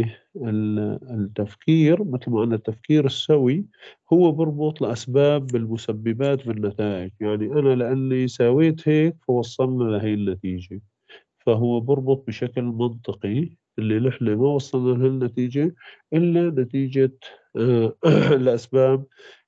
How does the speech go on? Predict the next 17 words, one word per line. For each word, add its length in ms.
اللي، 600
اللي، 500
اللي 300
هي 160
واحد، 340
اثنين، 320
ثلاثة. 440
بينما 680
ال-، 600
ال-، 460
طبعًا 300
اللي 340
مثل 240
ما 120
قلنا 320
شلون 440
أنا، 300